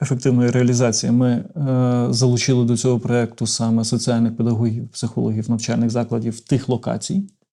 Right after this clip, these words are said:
в яких ми, е, з якими ми співпрацюємо зараз. І вони впроваджують саме оцю методику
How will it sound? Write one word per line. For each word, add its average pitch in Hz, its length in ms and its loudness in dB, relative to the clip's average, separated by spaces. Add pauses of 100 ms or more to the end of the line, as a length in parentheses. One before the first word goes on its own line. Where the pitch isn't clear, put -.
(100)
в 131 100 0
яких 139 420 0
ми, 143 140 4
е, 135 720 2
з 127 120 2
якими 131 300 4
ми 131 120 4
співпрацюємо 135 840 0
зараз. 131 380 -2 (560)
І 135 240 6
вони 131 640 4 (1000)
впроваджують 127 600 2
саме 117 260 2
оцю 117 260 0
методику 196 580 2